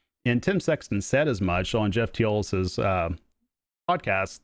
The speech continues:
the, uh, Pinball Profile, that he just did just yesterday when he's going over the rules. And I encourage anybody to go listen to that. Go take a, go take a listen after this, of course. Don't leave right now. Don't leave right now, please. Anyhow, so there's lots of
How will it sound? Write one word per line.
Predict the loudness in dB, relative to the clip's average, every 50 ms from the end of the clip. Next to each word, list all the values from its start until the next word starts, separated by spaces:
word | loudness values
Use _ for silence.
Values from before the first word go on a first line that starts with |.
| _
the, | -2 0 2 2 4
uh, | 2 2 2 0 -2
Pinball | -2 -2 -2 0 2 2 0
Profile, | 0 -2 -2 -2 0 0 0 0 0
that | 0 0
he | 0 0
just | 0 0 -2 -2
did | 0 -2 0 0
just | 0 0 0 0 -2 -4 -4
yesterday | 0 0 0 0 0 -2 -2 0 2 2
when | 2 2 0
he's | 0 0
going | 0 0 2
over | 2 2
the | 2
rules. | 2 2 2 2 2
And | 2 2
I | 0
encourage | 0 -2 -4 -10 _ -2 0 0 2 2 0
anybody | 0 0 0 0 0 0 0 0 0
to | -2 -2 0 0 0 0 -2 -8 -20 _ _ _ _ _ _ 0
go | 2 2
listen | 4 4 2 2 2 2
to | 2 4
that. | 2 2 2 0 0
Go | -2 -2
take | -2 0 -2 -2 0
a, | 0 0 0 -2 -4 -8 -6
go | -2 -2 0
take | 2 2 0 0
a | 2
listen | 0 0 0 2 0 0 0 0 0
after | -2 0 2 2 2
this, | 2 2 0 0 -4
of | -6 -6
course. | -4 -8 -6 -4
Don't | -2 -2 -2 0
leave | 0 0 0 0
right | -2 -2 -2
now. | -4 -6 -8 -10 -12 -12 -8
Don't | -6 -4 -2
leave | -2 -2 -2
right | -2 -4 -4
now, | -4 -8 -10
please. | -10 -12 -14 -18 -20 -20 -20 -20 -20 -20 _ _ _ _ _ -2
Anyhow, | 0 2 2 0 0 -4 -8 -12 -20 -20 _ _ _ _ _ _ _ _ _ _ _ _ _ _ _ _ _ -2
so | 0 2 2 2 2
there's | 2 2 4 4 2 0 0
lots | 0 2 2 2 2 0 0 -2
of | -2